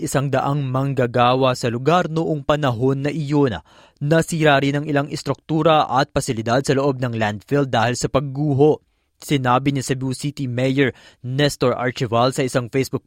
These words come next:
post noong Sabado na umakyat na sa apat ang bilang ng mga nasawi at labing dalawa pa ang dinala sa mga ospital. Naitalang tatlumput-anim na katao ang nawawala batay sa bilang noong Biyernes.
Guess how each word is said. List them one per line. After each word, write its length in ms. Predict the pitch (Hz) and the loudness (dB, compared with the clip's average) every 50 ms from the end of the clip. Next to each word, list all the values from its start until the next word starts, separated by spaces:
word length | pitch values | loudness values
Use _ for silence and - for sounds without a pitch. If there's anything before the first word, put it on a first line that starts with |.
| - | -2
post 320 | 139 131 135 135 - - - - | 0 0 0 -2 -4 -8 -10 -6
noong 320 | 156 151 160 160 151 139 - | -4 -4 -2 -2 -4 -6 -4
Sabado 560 | - 131 117 117 131 139 147 160 165 165 - _ _ _ _ _ _ | -2 -2 -2 0 0 0 2 2 2 0 0 _ _ _ _ _ _
na 240 | - 113 123 131 127 | -8 -4 0 0 0
umakyat 480 | 139 147 143 135 131 - 156 143 - 147 | 0 0 -2 -2 -2 0 -2 -2 0 -2
na 160 | 131 107 - | -4 -4 -4
sa 320 | - 117 - - 104 104 | -4 -4 -2 -2 -2 0
apat 160 | - 143 156 - | 2 2 2 2
ang 160 | 113 107 110 | 0 -4 -4
bilang 320 | 117 135 135 139 139 135 | -6 -2 -2 -2 -2 -2
ng 80 | 123 113 | -2 -4
mga 240 | 110 113 113 110 104 | -4 -4 -4 -4 -4
nasawi 400 | - 107 98 117 160 170 190 - - _ _ _ _ _ | -2 -2 -2 0 0 -2 -2 -4 -10 _ _ _ _ _
at 240 | - - 147 165 - | -4 -2 -2 -2 -2
labing 400 | 151 147 151 135 131 147 151 139 | -2 -2 0 0 -2 -2 0 2
dalawa 320 | 147 135 139 139 139 135 | 2 4 4 2 2 2
pa 240 | - 131 104 90 - | 2 0 0 0 -2
ang 160 | 107 123 123 | -6 -4 -4
dinala 480 | 131 131 135 127 127 127 131 147 - - - - _ | -2 -2 0 0 2 2 2 2 0 -4 -10 -20 _
sa 240 | - - - 254 220 | -8 -2 0 0 2
mga 400 | 190 202 190 165 143 123 120 - | 2 2 2 2 2 2 2 0
ospital. 800 | - 135 - - - 151 - - 143 127 117 107 95 78 - _ _ _ _ _ _ - | -2 -4 -4 -4 -6 -2 0 2 2 4 2 0 -2 -6 -10 _ _ _ _ _ _ -6
Naitalang 800 | 120 120 113 117 135 156 147 - 147 135 131 131 127 131 135 - | -2 0 0 2 0 0 0 2 2 4 4 2 2 0 -2 -2
tatlumput-anim 960 | - 127 - - 131 127 - - 139 - - - 123 120 123 139 143 143 139 | -2 -2 0 -2 -4 -2 -2 -2 -4 -4 -4 -2 -2 0 0 0 0 0 0
na 80 | 135 117 | 0 0
katao 480 | - 117 - 120 117 139 147 147 135 | 0 0 2 2 2 2 4 2 2
ang 160 | 127 139 131 | 0 0 0
nawawala 560 | 123 117 117 113 113 107 117 117 120 131 147 - | 0 2 2 2 2 2 2 2 2 2 2 0
batay 560 | 135 110 107 110 107 123 - - 131 139 139 | -4 -4 -2 0 0 0 2 2 2 2 2
sa 160 | 139 - 131 | 0 -2 -4
bilang 560 | 113 113 120 156 156 156 165 160 160 156 147 | -4 -4 -6 -4 0 0 2 2 0 0 -2
noong 320 | 147 143 143 143 135 123 123 | -2 -2 -2 -4 -6 -6 -4
Biyernes. 640 | 120 123 123 113 113 113 123 123 113 101 - - | 0 0 0 0 0 0 -2 -2 -2 -2 -6 -12